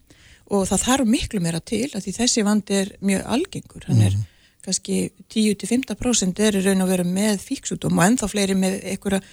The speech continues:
Speaker 1: minni einingar á þessari fíkniröskun. Þannig að þetta er,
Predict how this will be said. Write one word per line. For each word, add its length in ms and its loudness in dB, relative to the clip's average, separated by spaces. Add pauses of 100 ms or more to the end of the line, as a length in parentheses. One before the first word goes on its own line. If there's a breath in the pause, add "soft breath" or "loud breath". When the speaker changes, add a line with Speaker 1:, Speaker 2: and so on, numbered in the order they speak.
(300 loud breath)
Speaker 1:
minni 640 2
einingar 500 0
á 120 2 (160)
þessari 320 -2
fíkniröskun. 800 -2 (840 loud breath)
Þannig 340 2
að 240 -2
þetta 340 0
er, 120 2